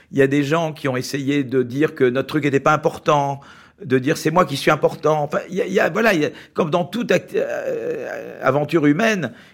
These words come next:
il y a des, il y a des bonnes fées et des mauvaises fées, quoi. Voilà, il y a eu des vents contraires et des vents favorables. Mais c'est pas gagné d'avance, je veux dire. Euh, et, et, et il y a eu, il fallu beaucoup de bagarres, quoi. Et quand il y a eu des gens qui ont essayé de nous imiter, j'ai fait un, un livre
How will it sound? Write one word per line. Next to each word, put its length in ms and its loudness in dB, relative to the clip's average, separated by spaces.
il 180 -2
y 80 6
a 120 6
des, 260 4
il 140 2
y 60 8
a 40 8
des 100 4
bonnes 180 6
fées 200 4
et 40 2
des 80 8
mauvaises 300 4
fées, 220 2
quoi. 160 -2
Voilà, 220 -2
il 80 -4
y 40 0
a 20 0
eu 60 0
des 100 0
vents 160 2
contraires 340 0
et 60 4
des 80 4
vents 100 4
favorables. 640 2
Mais 340 -2
c'est 180 -6
pas 140 2
gagné 240 0
d'avance, 540 -2
je 120 -6
veux 60 -2
dire. 220 -4
Euh, 380 2
et, 80 -4
et, 320 -2
et 140 -6
il 60 -2
y 60 0
a 60 6
eu, 40 0
il 60 -6
fallu 220 0
beaucoup 240 -2
de 40 -2
bagarres, 500 2
quoi. 220 -6
Et 300 -8
quand 260 -6
il 40 -2
y 40 2
a 60 4
eu 160 2
des 100 -2
gens 160 -4
qui 80 -8
ont 60 -4
essayé 180 -6
de 80 -8
nous 180 -8
imiter, 320 -6
j'ai 140 -6
fait 140 -2
un, 160 0
un 100 -2
livre 380 0